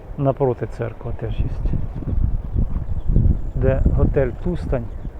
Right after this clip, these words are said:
чи Тустань, чи Тустань, не знаю, як правильно сказати. І міська рада, там видно. І нагору піднімаєтесь,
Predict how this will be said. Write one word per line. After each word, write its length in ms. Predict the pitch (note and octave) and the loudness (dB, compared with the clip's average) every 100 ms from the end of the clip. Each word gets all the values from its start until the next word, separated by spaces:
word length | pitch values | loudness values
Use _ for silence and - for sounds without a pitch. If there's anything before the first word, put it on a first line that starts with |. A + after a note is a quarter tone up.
| - - - - - - | -12 -12 -12 -14 -14 -14
чи 120 | - B2+ | -10 -6
Тустань, 520 | B2+ - - D#3+ C#3 | -6 -4 0 0 -2
чи 140 | - | -8
Тустань, 480 | - D3+ - B2 A#2+ | -6 -8 -4 -4 -4
не 80 | A#2 | -4
знаю, 240 | B2 A2 | -4 -6
як 100 | A2 | -8
правильно 360 | - A#2 G#2+ G#2 - | -8 -8 -8 -10 -10
сказати. 300 | A2+ - - - - - - - | -10 -6 -6 -6 -8 -8 -8 -2
І 80 | C3 | -2
міська 320 | B2 - C#3 | 0 2 4
рада, 320 | D3+ C#3 B2 | 4 4 2
там 220 | - A#2+ | 2 0
видно. 300 | A2+ G#2+ A2 A2 - - - - - - - - - - - - - - - - - - - - - - - - - - | -2 -2 -4 -6 -10 -14 -14 -14 -14 -14 -16 -14 -14 -14 -14 -14 -14 -14 -14 -12 -12 -14 -14 -14 -14 -12 -14 -14 -14 -2
І 100 | D#3+ | 0
нагору 400 | D3+ C3+ C#3+ C#3 | 2 6 6 6
піднімаєтесь, 840 | - C3+ D3+ D#3+ D#3 B2+ C3 A#2+ | 2 -2 0 0 0 -2 -6 -10